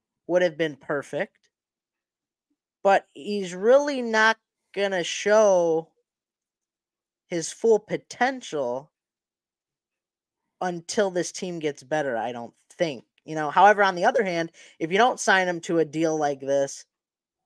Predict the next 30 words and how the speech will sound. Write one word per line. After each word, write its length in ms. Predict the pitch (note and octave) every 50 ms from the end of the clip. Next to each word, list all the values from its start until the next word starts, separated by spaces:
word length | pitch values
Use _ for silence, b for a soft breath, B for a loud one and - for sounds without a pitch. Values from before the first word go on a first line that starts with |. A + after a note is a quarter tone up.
| _ _ -
eh, 100 | D3+ D3+ C3 D3 C#3+ D3
then 200 | D#3 D#3+ E3 E3
it's 120 | D#3 - -
like, 120 | D3+ C#3
"What 220 | C#3+ D#3+ E3 - -
kind 220 | - F3+ E3+ D#3+
of 100 | C3+ -
contract 520 | - F#3 F3+ F3+ D#3+ - - D#3 C#3+ - _ -
do 80 | D3
you 160 | C#3+ C3 B2
give 240 | A#2+ B2 F3 F#3+ E3+
him?" 240 | C3 A2+ A2+ - - D#3 - _ _ _ _ _ _ _ _ _ _ _ _ _ -
Like, 220 | C#3+ D3 D3 C#3+ D3
you're 220 | - D#3 D#3 D3 - -
kinda 340 | - F#3 G3 F#3+ F3 D#3+ C#3
forced 380 | - - G#3+ A#3+ C4 C4 -
to 60 | -
give 200 | D3 D3+ C#3+ C3
him 240 | C#3 C3+ B2+ B2 B2+ - _ _
this 280 | - C#3+ D3 C#3 - -
contract 640 | - - C3 B2+ B2+ A#2 - - - - - - _ _ b b b b b _ _
because 340 | D#3+ D#3 - - F3 E3 D3
you 100 | D#3 D3+
want 440 | D3 D#3+ E3 F3+ G3+ A3+ A3 - -
him 180 | G3 D#3+ D#3+
locked 400 | D#3 D#3 D3+ D3 D3 - _ -
up 220 | D3 C#3+ C#3 _ _
for 120 | D3 D3
long 300 | C#3 C#3 C#3+ C#3+ C#3 C3+ -
term, 320 | - D3 C3 C3+ C#3 C#3